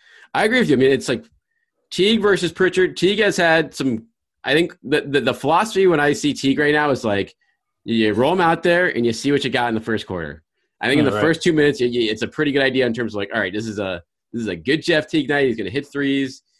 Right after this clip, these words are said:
Speaker 1: He's gonna get a couple steals and make things happen. Um, he's had two or three of those games so far, but when he doesn't have that going on,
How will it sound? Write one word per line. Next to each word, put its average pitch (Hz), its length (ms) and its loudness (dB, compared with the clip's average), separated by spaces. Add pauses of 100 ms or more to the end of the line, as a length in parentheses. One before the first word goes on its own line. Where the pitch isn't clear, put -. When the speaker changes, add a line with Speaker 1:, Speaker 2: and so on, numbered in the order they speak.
(180)
Speaker 1:
He's 104 140 -10
gonna 101 240 -4
get 90 200 -6
a 120 40 -6
couple 127 240 -6
steals 120 400 -4
and 101 80 -8
make 110 140 -4
things 117 160 -8
happen. 120 420 -6 (540)
Um, 95 240 -2
he's 110 140 -6
had 110 200 -4
two 151 140 -2
or 139 120 0
three 139 220 -4
of 131 40 -2
those 135 180 -4
games 135 220 -4
so 147 100 -4
far, 147 420 -6 (460)
but 110 140 -2
when 110 120 0
he 113 100 0
doesn't 120 300 -4
have 151 160 0
that 160 180 -2
going 165 220 -2
on, 175 380 -6